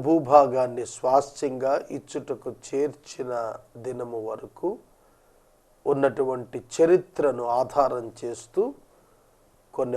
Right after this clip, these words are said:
అనుభవాలు మాట్లాడాడు. ఐగుప్తు దేశపు తొలిచూలులను ఆయన హతము చేసెను, ఆయన కృప నిరంతరముండును అన్న వాక్యము గత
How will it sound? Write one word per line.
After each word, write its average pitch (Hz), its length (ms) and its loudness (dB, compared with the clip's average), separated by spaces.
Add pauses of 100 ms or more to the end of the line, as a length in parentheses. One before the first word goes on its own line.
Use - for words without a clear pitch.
అనుభవాలు 120 560 -4 (100)
మాట్లాడాడు. - 720 -12 (2500)
ఐగుప్తు 220 400 4 (140)
దేశపు 202 380 10 (120)
తొలిచూలులను 170 840 4 (200)
ఆయన 127 200 2 (140)
హతము 151 340 0 (140)
చేసెను, 139 460 -4 (1080)
ఆయన 127 300 12 (160)
కృప 143 180 0 (160)
నిరంతరముండును 120 1040 -2 (420)
అన్న 135 140 0 (100)
వాక్యము 143 540 4 (760)
గత 127 160 -6